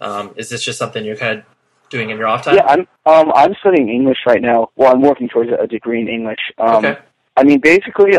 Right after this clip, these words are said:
Speaker 2: I don't, I don't know. You know, maybe, maybe I'll need a degree one day, or if not, then I, I enjoy reading. I enjoy analyzing literature. I enjoy, you know, talking about books and stuff. And so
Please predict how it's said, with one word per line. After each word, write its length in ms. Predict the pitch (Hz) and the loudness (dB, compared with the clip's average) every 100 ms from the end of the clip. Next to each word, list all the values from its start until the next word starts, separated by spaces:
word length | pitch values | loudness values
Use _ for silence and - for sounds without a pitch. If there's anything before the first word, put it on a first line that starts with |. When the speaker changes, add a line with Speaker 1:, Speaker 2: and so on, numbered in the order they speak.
| - | 2
Speaker 2:
I 80 | 147 | 0
don't, 160 | 165 | 2
I 20 | |
don't 140 | 175 180 | 2 2
know. 260 | 185 - - | 2 0 -8
You 120 | - 123 | -4 0
know, 140 | 120 | 0
maybe, 520 | 123 131 139 135 139 - _ _ _ 120 | 2 2 2 4 2 -2 _ _ _ 0
maybe 280 | 131 139 | 2 4
I'll 140 | 143 117 | 4 2
need 180 | 131 139 | 2 0
a 40 | |
degree 280 | 127 120 117 | 0 0 -2
one 220 | 113 113 | -4 -4
day, 240 | 110 120 127 | 0 2 2
or 220 | 113 113 104 _ _ _ _ _ | 0 -2 -4 _ _ _ _ _
if 140 | - - | -4 -2
not, 280 | 110 117 - | 0 0 0
then 140 | 113 113 | -2 -2
I, 200 | 110 113 | -2 -2
I 80 | 110 | -4
enjoy 520 | 113 110 113 117 127 120 113 | -4 -4 2 4 4 0 -6
reading. 340 | 113 147 110 | -4 -2 -2
I 100 | 110 | -2
enjoy 280 | 113 117 117 | 0 2 2
analyzing 580 | 110 117 117 117 117 110 | 0 -2 0 0 -4 -6
literature. 520 | 113 117 110 107 - | -6 -4 0 0 2
I 160 | 107 | 0
enjoy, 360 | 110 110 117 110 110 | -2 -2 0 2 0
you 140 | - 110 | -2 -4
know, 200 | 107 104 _ _ _ - | -4 -6 _ _ _ 0
talking 320 | 113 - 113 | 0 0 -2
about 340 | 113 110 117 _ | 0 2 2 _
books 220 | 131 - - | 0 0 -4
and 140 | 110 - | -12 -4
stuff. 180 | 104 - | -4 -4
And 120 | 107 - | -12 -2
so 240 | 110 107 | 0 0